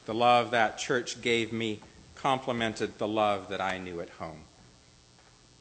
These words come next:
As the Grand Ole Opry filled our ears with music every Saturday night, we could imagine ourselves there. We could see in our minds the glittering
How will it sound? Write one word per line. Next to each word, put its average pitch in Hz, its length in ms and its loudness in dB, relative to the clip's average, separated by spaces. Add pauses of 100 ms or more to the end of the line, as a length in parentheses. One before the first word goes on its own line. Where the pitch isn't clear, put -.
(600)
As 131 120 -4
the 135 80 -4
Grand 147 440 6
Ole 135 200 4
Opry 123 540 4 (320)
filled 156 580 4
our 123 360 2
ears 147 440 2
with 120 240 -8
music 110 520 -4 (340)
every 135 480 0
Saturday 113 580 0
night, 92 400 -8 (640)
we 131 300 -2
could 131 300 -8
imagine 113 840 -6
ourselves 98 800 -6 (140)
there. 85 340 -6 (920)
We 151 100 6
could 151 160 2
see 170 340 6
in 131 80 2
our 127 140 4
minds 139 580 2
the 117 140 0
glittering 135 640 4